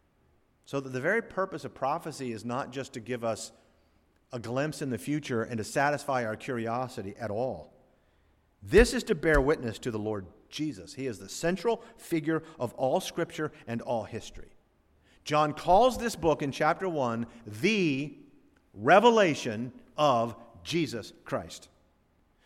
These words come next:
So yeah, it is, if you think about it, it's startling to see the angel address Christ with just the word Jesus. But there's a reason.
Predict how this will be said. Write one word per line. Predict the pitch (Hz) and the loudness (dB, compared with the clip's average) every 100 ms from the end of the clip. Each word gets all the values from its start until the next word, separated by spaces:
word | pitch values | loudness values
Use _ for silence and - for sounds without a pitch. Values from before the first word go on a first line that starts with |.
| - | -4
So | 185 | 2
yeah, | 175 247 226 131 | 4 6 4 2
it | 170 | 2
is, | 247 269 165 | 6 6 4
if | - 127 | -2 -2
you | |
think | 160 262 | 2 6
about | 208 143 | 8 8
it, | 139 - | 6 -2
it's | - 185 | -2 0
startling | - 190 208 247 190 | 0 6 6 8 4
to | 147 | 2
see | - 170 | 0 0
the | 151 | 2
angel | 160 180 143 - - | 2 2 0 -2 -6
address | 143 120 139 131 - | -4 0 2 2 -2
Christ | - 135 127 | -2 -2 -2
with | 127 117 101 | -6 -12 -6
just | 147 170 165 - - - | -2 -2 -4 -14 -20 -6
the | 127 | -4
word | 110 113 104 101 - - 104 | 0 0 0 -4 -12 -16 -8
Jesus. | 101 151 104 95 | -2 0 0 -8
But | - 98 | -12 -16
there's | 101 95 113 | -12 -10 -8
a | |
reason. | 95 165 190 117 | -2 -2 -2 -4